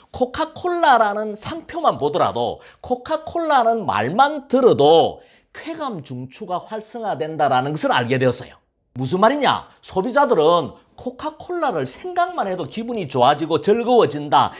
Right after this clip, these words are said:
기쁨의 중추, 즐거움의 중추, 쾌락의 중추가 활성화가 된다라는 거예요. 이건 어떤 의미냐? 이성이 아닌 감정이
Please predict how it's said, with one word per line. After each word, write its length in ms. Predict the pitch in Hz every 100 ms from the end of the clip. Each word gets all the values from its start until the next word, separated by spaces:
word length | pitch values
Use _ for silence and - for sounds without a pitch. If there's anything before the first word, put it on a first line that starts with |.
| -
기쁨의 560 | 170 - - 247 214 -
중추, 720 | 135 143 147 - 262 262 262 - _
즐거움의 680 | - 254 277 277 269 226 196
중추, 600 | - 143 147 - 240 226
쾌락의 680 | - 302 294 220 202 180 -
중추가 640 | 156 151 151 - 247 220
활성화가 560 | - 208 - 226 180 151
된다라는 480 | 160 165 135 131
거예요. 380 | 147 127 98 71 _ _ _
이건 260 | 311 339 247
어떤 320 | 143 208 330
의미냐? 800 | 226 160 160 127 131 147 98 - _ _
이성이 640 | 98 117 151 - 311 330 294
아닌 560 | 101 107 165 139 80 _ _ _ -
감정이 720 | - 147 160 254 302 359